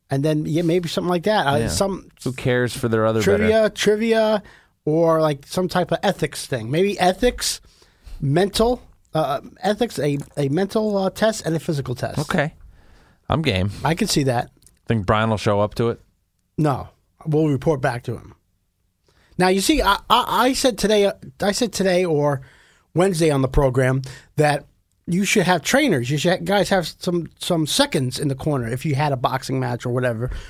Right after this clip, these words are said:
Speaker 1: or even in this, you should have a manager. Each one, e-, you and Bogus should have a manager to the, to this, uh, competition.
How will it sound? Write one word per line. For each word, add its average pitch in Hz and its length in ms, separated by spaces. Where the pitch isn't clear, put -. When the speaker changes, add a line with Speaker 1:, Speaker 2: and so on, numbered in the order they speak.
Speaker 1:
or 220 160
even 269 280
in 247 120
this, 285 360
you 202 100
should 226 160
have 220 220
a 196 60
manager. 175 480
Each 233 200
one, 220 320
e-, 226 140
you 247 420
and 180 180
Bogus 214 300
should 165 140
have 165 180
a 147 40
manager 175 540
to 156 140
the, 151 160
to - 260
this, 139 260
uh, 131 180
competition. 123 680